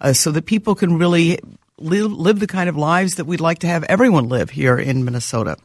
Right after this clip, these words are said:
Karen Allen is, uh, a Saint Paul resident and volunteer for Neighbors for More Neighbors, N four M N, and she is joining us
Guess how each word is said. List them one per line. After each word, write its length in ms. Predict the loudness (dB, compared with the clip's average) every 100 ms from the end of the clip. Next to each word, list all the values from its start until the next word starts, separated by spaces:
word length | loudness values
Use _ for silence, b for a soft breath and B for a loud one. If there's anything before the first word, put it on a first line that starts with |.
| b b b b
Karen 280 | -2 0 2
Allen 400 | 2 0 0 -2
is, 380 | -2 -2 -2 -2
uh, 240 | -2 -2
a 60 | -4
Saint 260 | -2 -2
Paul 220 | -2 -2 0
resident 400 | 0 0 -4 -4
and 120 | -2
volunteer 680 | 0 0 0 -2 -2 -2 -2
for 160 | -2
Neighbors 600 | 0 2 2 4 2 0
for 200 | -2 0
More 360 | 2 4 4 2
Neighbors, 560 | -2 -2 0 0 -2 -2
N 180 | -2 -2
four 400 | -4 -4 -2 -2
M 240 | -2 -2 -4
N, 260 | -4 -4 -4 B B B B
and 140 | -2
she 160 | 0 -2
is 200 | -4 -6
joining 400 | -2 0 0 0
us 220 | -2 -4